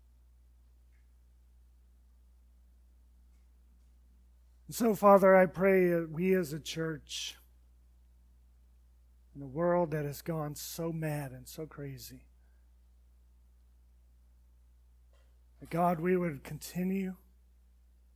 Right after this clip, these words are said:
to affirm and support what you have called us to do. God, we'll be industrious, hard workers, diligent at the task that you've given us.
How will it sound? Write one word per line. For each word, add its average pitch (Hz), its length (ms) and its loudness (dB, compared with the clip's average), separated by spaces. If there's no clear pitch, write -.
to 143 80 -14
affirm 160 680 -12
and - 100 -20
support 151 600 -10
what 135 260 -16
you 151 180 -10
have 131 140 -14
called 147 400 -12
us 147 200 -12
to - 140 -16
do. 117 200 -20
God, 170 240 2
we'll 170 120 -4
be 170 200 -2
industrious, 165 720 -6
hard 165 280 -6
workers, 160 500 -8
diligent 165 600 -6
at 151 140 -10
the 147 80 -16
task 147 460 -4
that - 180 -14
you've 131 180 -16
given 165 260 -6
us. - 420 -10